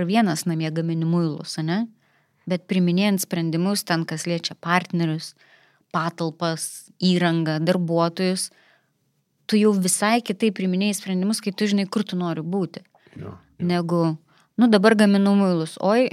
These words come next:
Speaker 1: virtuvė per maža, nu, kraustausi į dvi virtuvės, nu, dvi per mažos, ką toliau daryti, tada labai daug tos sumaišties, pasimetimo, bereikalingo triukšmo ir pameti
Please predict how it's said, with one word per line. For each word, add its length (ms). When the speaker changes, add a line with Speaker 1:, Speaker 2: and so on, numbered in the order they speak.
Speaker 1:
virtuvė 400
per 200
maža, 420
nu, 160
kraustausi 640
į 60
dvi 180
virtuvės, 640
nu, 160
dvi 220
per 200
mažos, 420
ką 220
toliau 260
daryti, 380
tada 260
labai 280
daug 200
tos 300
sumaišties, 800
pasimetimo, 880
bereikalingo 640
triukšmo 540
ir 100
pameti 640